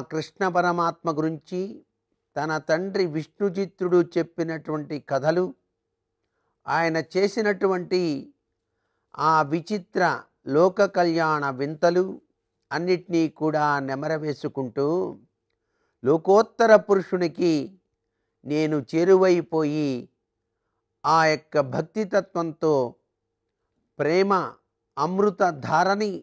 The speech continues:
స్వామికి కురిపించి, నేను ఆయనలో లీనమైపోవాలి అనేటువంటి తెలియని అనిర్వచనీయమైనటువంటి ప్రభావంతో ఆ గోదాదేవి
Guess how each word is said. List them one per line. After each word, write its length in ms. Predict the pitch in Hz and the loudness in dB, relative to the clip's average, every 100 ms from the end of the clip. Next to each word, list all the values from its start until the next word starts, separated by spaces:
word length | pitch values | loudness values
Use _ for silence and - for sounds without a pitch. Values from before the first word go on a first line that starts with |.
| _ _ _ | _ _ _
స్వామికి 720 | - - 139 147 185 185 156 160 - - | -20 -10 -2 0 0 -2 -2 -6 -6 -4
కురిపించి, 680 | 160 170 175 160 - 165 147 131 - _ _ _ _ | -4 -2 -4 -4 -6 -4 -4 -4 -10 _ _ _ _
నేను 420 | 123 147 165 185 190 - 135 151 | -4 0 0 0 -2 -6 -2 0
ఆయనలో 460 | 170 170 160 156 180 190 165 | 0 0 0 2 2 0 -2
లీనమైపోవాలి 1300 | 147 160 170 160 156 147 151 151 147 139 139 139 151 139 - _ 131 | -2 0 -2 -4 -4 -4 -2 -2 0 0 -2 -2 -2 -2 -6 _ -8
అనేటువంటి 840 | 139 147 139 143 139 131 117 139 135 123 135 - _ _ _ _ _ _ _ _ | -6 -4 -6 -4 -4 -4 -6 -4 -4 -6 -10 -16 _ _ _ _ _ _ _ _
తెలియని 540 | 156 175 202 208 175 117 - _ _ _ _ _ _ | 0 0 2 2 2 -4 -12 _ _ _ _ _ _
అనిర్వచనీయమైనటువంటి 2000 | 143 190 190 190 180 175 170 170 160 160 156 151 151 147 135 147 139 135 127 196 - _ | -2 2 2 2 -2 -2 -2 0 2 0 0 -2 -2 -2 -2 -2 -2 -4 -8 -12 -12 _
ప్రభావంతో 960 | 147 151 131 147 143 135 131 123 - 160 190 196 - _ _ | -2 -2 0 0 2 0 -4 -10 0 2 2 0 -8 _ _
ఆ 160 | 131 143 143 107 | -2 0 0 -2
గోదాదేవి 920 | 127 139 160 151 135 139 135 123 185 | 0 2 2 0 0 -2 -2 -2 -4